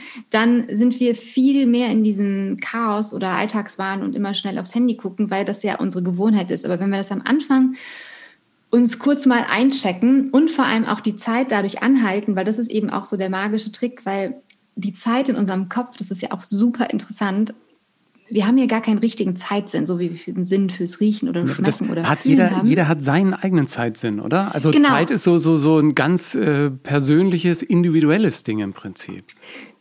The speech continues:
Speaker 1: Ganz, ganz richtig, aber es gibt jetzt kein Sinnesorgan für die
Speaker 2: Ja.
Speaker 1: Zeit, sondern unser Gehirn konstruiert eben durch die einfließenden Sinneseindrücke unsere eigene Mindzeit oder subjektive Zeit selbst. Aber das ist ja so spannend,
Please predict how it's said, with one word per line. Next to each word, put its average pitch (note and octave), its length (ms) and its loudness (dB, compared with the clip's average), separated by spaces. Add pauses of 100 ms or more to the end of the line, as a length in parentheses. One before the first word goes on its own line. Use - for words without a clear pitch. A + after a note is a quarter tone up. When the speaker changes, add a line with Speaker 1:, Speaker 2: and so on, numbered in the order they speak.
(220)
Speaker 1:
Ganz, D#4 260 4
ganz C4 220 4
richtig, C#4 420 0
aber A3 300 2
es G#3+ 100 -2
gibt C4+ 160 0
jetzt B3+ 160 0
kein A#3 300 4
Sinnesorgan F3+ 640 4
für - 140 -6
die E3+ 80 2
Speaker 2:
Ja. A#2+ 140 0
Speaker 1:
Zeit, E3+ 180 0
sondern F#3 200 0
unser C4+ 280 4
Gehirn C4+ 640 4
konstruiert A#3+ 640 2
eben A3 240 2
durch B3+ 240 2
die - 180 -4
einfließenden A3 720 0
Sinneseindrücke G3+ 1080 0 (460)
unsere B3 520 4
eigene A3 400 4
Mindzeit G#3+ 920 0
oder F#3+ 160 -2
subjektive A3 640 0
Zeit F#3 320 -4
selbst. F3+ 500 -4
Aber F#3 140 2
das B3+ 120 2
ist C#4+ 120 -2
ja A#3 120 4
so G#3 120 0
spannend, C4+ 560 2